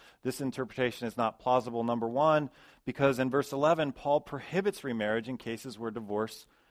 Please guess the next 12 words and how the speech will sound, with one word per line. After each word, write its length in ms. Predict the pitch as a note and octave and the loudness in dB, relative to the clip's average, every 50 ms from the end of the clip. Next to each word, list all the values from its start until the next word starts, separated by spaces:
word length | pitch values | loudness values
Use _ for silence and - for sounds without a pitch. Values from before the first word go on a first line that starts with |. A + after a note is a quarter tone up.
| _ _ _ - | _ _ _ -12
has 180 | B2 - - | -12 -12 -8
taken 320 | - - A2+ - - A2+ A2 | -8 -8 -6 -6 -6 -10 -8
place." 420 | - - C3+ B2+ A#2 G#2 E2+ - | -4 -2 0 0 0 -2 -4 -8
So 160 | - - G#2+ | -12 -14 -10
we've 160 | A2 B2 B2+ | -10 -10 -8
just 220 | A#2 C#3+ C#3+ - - | -8 -8 -8 -6 -4
gone 200 | C3+ B2+ B2+ C3 | -4 -4 -2 0
over 240 | C3 D3+ D3+ C#3 B2+ | -2 -2 -2 -4 -6
that 260 | G2 F2 E2 D#2+ - _ _ | -8 -10 -12 -14 -18 _ _
in 80 | G2 F#2+ | -16 -14
verse 260 | E2 G2 F#2 - - | -12 -12 -12 -10 -10
eleven. 340 | G2+ F#2 F2+ E2+ D#2+ D#2 | -8 -6 -6 -6 -8 -10